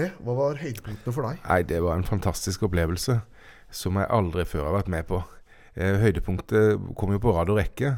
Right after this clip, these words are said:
Speaker 2: Det er å være del av, eh, konferansen og kjenne på den atmosfæren, hvordan Den hellige ånd var sammen med oss i tilbedelse og forkynnelse, hvor nasjoner fra, nei, mennesker fra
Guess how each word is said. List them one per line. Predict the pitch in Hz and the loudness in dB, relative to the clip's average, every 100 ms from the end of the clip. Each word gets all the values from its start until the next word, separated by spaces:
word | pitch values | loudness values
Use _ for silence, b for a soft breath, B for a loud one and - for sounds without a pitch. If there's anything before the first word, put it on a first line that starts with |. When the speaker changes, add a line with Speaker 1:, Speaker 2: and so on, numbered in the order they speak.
| - | -2
Speaker 2:
Det | 107 | 2
er | 101 | 2
å | 95 | 2
være | 98 | 2
del | 92 82 | 0 0
av, | 95 98 | 0 -2
eh, | 95 92 | -4 -4
konferansen | - 90 110 87 85 - 139 135 104 | -4 -4 -2 -2 -4 -6 -8 -8 -8
og | 98 | -4
kjenne | 110 82 82 | -4 -4 -4
på | 101 | -4
den | 90 | -2
atmosfæren, | 90 - 95 - 110 87 76 110 127 123 B B | -6 -8 -8 -4 -2 -2 -2 -4 -6 -10 B B
hvordan | 85 90 | -8 -6
Den | 85 | -2
hellige | 110 87 92 87 | -2 -2 -2 -4
ånd | 82 | -6
var | 90 | -6
sammen | 85 78 | -8 -8
med | 98 | -8
oss | - | -10
i | 87 | -10
tilbedelse | 90 80 92 95 95 - | -10 -6 -4 -4 -6 -10
og | 107 | -8
forkynnelse, | 113 95 85 92 - 135 | -6 -6 -6 -8 -8 -6
hvor | 113 95 | -6 -6
nasjoner | 87 101 - 87 92 101 | -6 -6 -8 -8 -10 -8
fra, | 101 101 90 | -6 -6 -6
nei, | 98 98 | -8 -6
mennesker | 107 95 98 | -6 -6 -8
fra | 104 101 | -4 -4